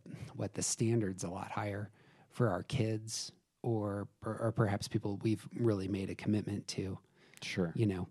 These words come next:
Speaker 1: if your kid is routinely creating conflict, that's gonna be a place the nine,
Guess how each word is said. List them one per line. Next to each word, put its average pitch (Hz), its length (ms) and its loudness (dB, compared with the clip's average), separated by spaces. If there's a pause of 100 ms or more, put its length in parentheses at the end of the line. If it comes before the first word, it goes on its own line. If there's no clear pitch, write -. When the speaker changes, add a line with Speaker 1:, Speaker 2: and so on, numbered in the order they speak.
(200)
Speaker 1:
if - 180 6
your 123 100 10
kid 123 440 8
is 107 380 2
routinely 113 920 6
creating 104 640 4 (200)
conflict, 117 760 4 (460)
that's 127 240 8
gonna 113 180 8
be 107 140 4
a 92 60 0
place 101 320 0
the 107 120 2
nine, 104 500 2